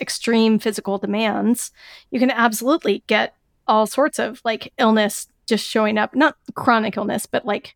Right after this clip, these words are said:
full on, like, G I tract, like, illnesses, you know, and having options and choices like this is so important.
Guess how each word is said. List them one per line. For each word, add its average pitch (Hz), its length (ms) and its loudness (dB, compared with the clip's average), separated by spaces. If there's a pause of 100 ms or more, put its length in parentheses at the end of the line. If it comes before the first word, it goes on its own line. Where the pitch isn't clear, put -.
(100)
full 254 320 2
on, 226 420 2
like, - 240 -6
G 247 280 0
I 226 220 4
tract, 214 440 -2
like, 247 320 -6 (220)
illnesses, 233 640 -2
you 233 100 -2
know, 226 320 2
and 214 400 -2 (100)
having 247 520 2
options 208 440 -4
and 196 140 -2
choices 277 460 -2
like 208 120 -10
this 208 240 -6
is 214 120 -2
so 226 320 0
important. 214 520 -2